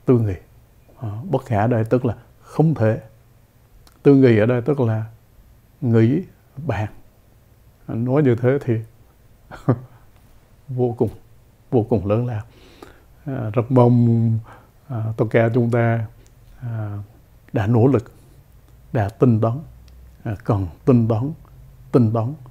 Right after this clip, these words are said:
và tinh tấn nhiều hơn nữa để một ngày nào đó mình cũng thành tựu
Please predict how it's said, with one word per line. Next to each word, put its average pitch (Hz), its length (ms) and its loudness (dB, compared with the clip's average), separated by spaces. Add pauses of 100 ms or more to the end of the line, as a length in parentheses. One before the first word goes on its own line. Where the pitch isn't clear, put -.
(220)
và 110 180 -8
tinh 113 200 2
tấn 127 180 -2
nhiều 104 260 0
hơn 110 220 -2
nữa 104 260 0
để 104 300 -2 (500)
một 104 160 -2 (100)
ngày 107 280 -2
nào 101 160 -4
đó 113 240 -4 (1900)
mình 117 320 0
cũng 98 320 0
thành 110 300 -4
tựu 95 320 -6